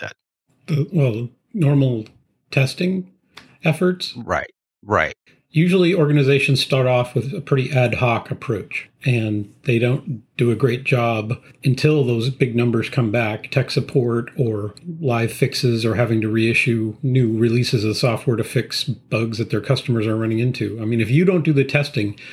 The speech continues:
Speaker 2: you're making your customers into your testers. You will be impa-, you will be impacting your customers. That's sometimes hard to measure. If you have a good software telemetry program, maybe you will get an, you know, some good data on that.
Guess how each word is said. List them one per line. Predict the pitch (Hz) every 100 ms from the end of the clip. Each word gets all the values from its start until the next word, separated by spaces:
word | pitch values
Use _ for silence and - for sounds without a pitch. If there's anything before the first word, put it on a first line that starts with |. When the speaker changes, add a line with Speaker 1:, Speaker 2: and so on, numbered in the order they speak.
| - -
Speaker 2:
you're | 127 120
making | 120 135 131 123
your | 117 113
customers | - 131 - 107 98
into | 107 107
your | 101
testers. | - 123 - - - -
You | 170 139 131
will | 127 139
be | 123 123 123
impa-, | 120 135 -
you | 135
will | 139 139
be | 139 131
impacting | 135 127 - 120
your | 113
customers. | 117 117 - 117 120 - -
That's | 110 -
sometimes | 127 - 120 120
hard | 123
to | 113
measure. | 117 117 131 151 147 -
If | 143
you | 113
have |
a | 113
good | 123 120 104
software | 117 113 120
telemetry | 98 120 113 127 139 120 127 - - -
program, | 131 123 131 131
maybe | 113 113
you | 110
will | 110
get | 104 107
an, | 110
you | 131 220 185 120
know, | 101
some | - 110
good | 113 101
data | 95 113 139
on | 135 135
that. | 131 135 220